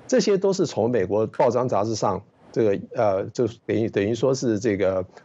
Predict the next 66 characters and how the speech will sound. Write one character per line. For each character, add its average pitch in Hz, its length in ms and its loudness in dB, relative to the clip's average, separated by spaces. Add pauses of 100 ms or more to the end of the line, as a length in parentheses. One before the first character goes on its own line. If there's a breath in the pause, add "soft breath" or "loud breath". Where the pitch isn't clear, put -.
断 156 180 2
章 139 160 0
取 110 260 -2
义 113 60 0
的 104 140 2
取 92 240 -2
来， 92 160 2
所 131 100 0
以 110 100 -2 (220 soft breath)
有 127 140 2
没 180 80 4
有 123 80 2
发 135 180 0
生？ 131 240 -2 (140)
当 143 180 2
然 113 160 0
有， 90 240 -4 (300 soft breath)
但 170 120 4
是 175 140 2
美 120 160 2
国， 113 180 0 (140)
呃， 107 320 0
和 117 160 -2
其 117 160 -4
他 131 260 0
西 - 140 -2
方 135 160 0
国 101 140 0
家， 113 260 0 (300 soft breath)
它 135 100 2
的 135 100 2
民 113 220 0
主 107 160 -2
的 95 60 -2
话 107 120 0
有 92 140 0
一 101 100 -2
个 110 120 -2
最 139 260 0
大 120 180 0
的 101 80 -4
一 98 140 -2
个， 92 300 0 (400)
呃， 104 160 -2
跟， 117 260 -2 (100)
呃， 127 120 2
一 127 60 0
大 127 180 2
不 165 160 -2
同， 104 360 -4
就 113 140 0
是 110 60 -2
说 117 200 0 (360 loud breath)
它 202 240 0
有 107 180 0
这 123 140 -2
个 98 240 0 (100)
自 180 180 0
我 95 160 2
反 104 240 -2
省 92 160 -4
的 98 80 -4
能 92 140 -4
力， 110 160 -2 (220 loud breath)
所 165 200 2
以， 139 80 2